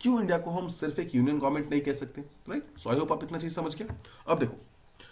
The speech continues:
एक चीज समझो कि भारत के अंदर जो फेडरेशन है वो किस तरह का है, मतलब federation का sense क्या है इंडिया के अंदर। Federation का मतलब क्या होता है?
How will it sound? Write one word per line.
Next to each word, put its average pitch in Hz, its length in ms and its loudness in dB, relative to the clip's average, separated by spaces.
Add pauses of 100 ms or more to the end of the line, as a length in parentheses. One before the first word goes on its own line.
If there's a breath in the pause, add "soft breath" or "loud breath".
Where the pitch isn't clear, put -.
(200 loud breath)
एक 202 120 0
चीज 240 100 6
समझो 107 260 -2
कि 202 140 -2
भारत 123 340 0
के 170 60 -4
अंदर 156 120 -2
जो 160 100 -6
फेडरेशन 107 440 -4
है 170 60 0
वो 170 120 -2
किस - 460 -4 (320)
तरह 160 180 4
का 127 80 -2
है, 85 160 -2
मतलब 127 260 -4
federation 165 500 -2
का 202 80 -4
sense 143 300 2
क्या 123 120 2
है 104 100 0
इंडिया 90 180 -2
के - 100 -12
अंदर। - 120 -14 (1300 loud breath)
Federation 208 360 0
का 202 80 0
मतलब 156 260 0
क्या 120 100 0
होता 92 180 -4
है? 82 60 -14